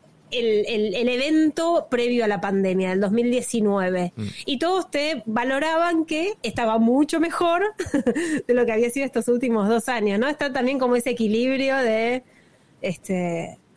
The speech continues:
Speaker 2: Es, es que sí, es que, a ver, el, el, la G S M A, el dos mil diecinueve, lle-, y alcanza el pico de, de visitas y de lujo, por decirlo de algún modo, ¿eh? Por si queréis, lo queremos ver. Incluso Telesemana es la vez que nos dan, en lugar de un stand, nos dan una especie como de suite,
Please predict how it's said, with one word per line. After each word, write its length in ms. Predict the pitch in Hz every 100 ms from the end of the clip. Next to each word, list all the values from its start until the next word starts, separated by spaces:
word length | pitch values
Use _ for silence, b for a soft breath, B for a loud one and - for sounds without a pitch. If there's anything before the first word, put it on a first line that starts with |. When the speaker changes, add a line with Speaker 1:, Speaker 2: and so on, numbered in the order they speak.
| _ _ _ _ _ -
Speaker 2:
Es, 160 | 151
es 160 | 156 147
que 120 | 160
sí, 180 | 139 160
es 120 | 135
que, 100 | 190
a 20 |
ver, 240 | 147 135 110
el, 300 | 127 127 127
el, 280 | 131 131 131
la 100 | 135
G 120 | -
S 120 | 170
M 180 | 180 170 170
A, 340 | 196 208 190 -
el 160 | 135
dos 140 | 127 127
mil 100 | 156
diecinueve, 420 | 160 151 165 180 -
lle-, 240 | 147 -
y 60 | 131
alcanza 380 | 127 151 147
el 120 | 143 -
pico 420 | 147 139 151 143
de, 440 | 131 120 113 110
de 160 | 104 120
visitas 560 | 117 - 151 160 175 147
y 60 |
de 80 | 123
lujo, 420 | 131 139 - 98 87
por 120 | 110
decirlo 220 | 107 120
de 40 | 120
algún 160 | 113
modo, 240 | 107 98 123
¿eh? 80 | 165
Por 100 | 113
si 60 |
queréis, 240 | 107 117 113
lo 200 | 95 110
queremos 240 | 120 117
ver. 140 | 113 107
Incluso 420 | 135 123 185 180
Telesemana 580 | 165 147 - 151 196 214
es 80 | 165
la 140 | 147
vez 180 | 147 170
que 100 | 165
nos 160 | 147
dan, 400 | 127 151 170 180 170 b b b b -
en 140 | 131
lugar 240 | 131 139 185
de 80 |
un 60 | 185
stand, 360 | 170 - 170 190
nos 140 | 151
dan 140 | 156
una 120 | 170 151
especie 260 | - 147
como 200 | 165 156
de 100 | 147
suite, 600 | - - 127 160 190 -